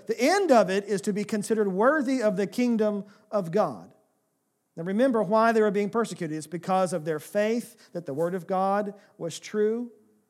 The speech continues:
They received it not as the word of man, but as the word of God. That was First Thessalonians. You remember that? We just read that. That's why they're being persecuted,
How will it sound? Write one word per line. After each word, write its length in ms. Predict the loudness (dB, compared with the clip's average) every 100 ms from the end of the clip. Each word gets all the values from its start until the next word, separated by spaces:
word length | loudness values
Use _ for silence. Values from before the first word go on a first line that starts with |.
| _ _ _ _ _ _ _ -12
They 80 | -10
received 320 | -6 -4 -4
it 80 | -4
not 140 | -4
as 80 | -4
the 60 | -2
word 180 | -2
of 120 | -4 -4
man, 240 | -4 -2
but 100 | -4
as 100 | -4
the 60 | -4
word 160 | -4
of 100 | -4
God. 240 | -2 -2 -4
That 120 | -8
was 140 | -10
First 300 | -4 -4 -4
Thessalonians. 580 | -6 -8 -10 -10 -12 -14
You 100 | -12
remember 260 | -10 -8 -4
that? 260 | -4 -4
We 60 | -6
just 240 | -10 -6
read 180 | -6 -4
that. 240 | -8 -12 -16 _ _ _ _ -8
That's 200 | -8 -2
why 220 | 2 4
they're 120 | 4
being 220 | 2 0
persecuted, 640 | 0 -2 -2 -8 -10 -12